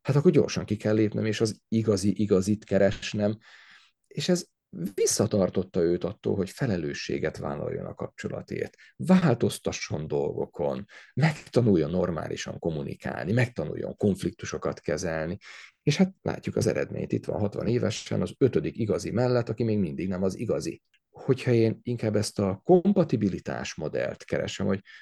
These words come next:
van sok ember, akivel kompatibilis lehetek, és mi megvalósítjuk az igazi kapcsolatot. Én nem egy igazi személyt keresek. Egy olyan személyt keresek, akivel egy igazi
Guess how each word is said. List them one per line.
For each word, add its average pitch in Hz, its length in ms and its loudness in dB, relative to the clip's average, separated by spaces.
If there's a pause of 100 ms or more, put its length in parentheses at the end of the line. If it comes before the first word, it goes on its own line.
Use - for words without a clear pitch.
(100)
van 185 240 6
sok 147 220 4
ember, 95 240 4
akivel 92 420 0
kompatibilis - 640 -2
lehetek, 120 640 0 (380)
és - 160 -2
mi 160 300 4 (180)
megvalósítjuk 123 880 -2
az 127 160 0
igazi 127 300 -2
kapcsolatot. - 920 -2
Én - 100 0
nem 180 60 8
egy 196 160 4
igazi 107 400 2
személyt - 540 -4
keresek. - 600 -8
Egy 120 140 4
olyan 175 200 10
személyt 101 460 -2
keresek, 185 360 0
akivel 180 280 2
egy 170 140 4
igazi 131 480 2